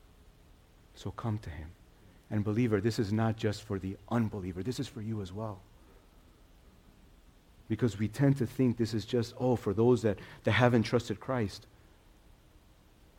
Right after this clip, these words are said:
But I have problems trusting Christ every day. I have issues trusting Jesus. And I suspect that you do as well.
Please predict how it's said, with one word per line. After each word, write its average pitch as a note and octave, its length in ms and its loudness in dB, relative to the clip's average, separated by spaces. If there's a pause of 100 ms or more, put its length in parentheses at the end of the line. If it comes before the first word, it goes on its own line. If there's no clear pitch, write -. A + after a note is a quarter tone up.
(100)
But G2+ 100 2
I A2+ 160 6
have G#2+ 260 0
problems F#2 360 -4
trusting F2+ 360 -8
Christ F2 340 -8
every E2 180 -8
day. E2 240 -14 (1080)
I C3+ 260 8
have A#2 240 4
issues G#2+ 340 2
trusting G2 460 -4
Jesus. F2+ 600 -8 (1800)
And G#2+ 100 0
I G#2+ 80 4
suspect F#2+ 500 -4
that F2 80 -8
you F2 160 -6
do D#2 200 -10
as D#2 140 -14
well. D2 220 -16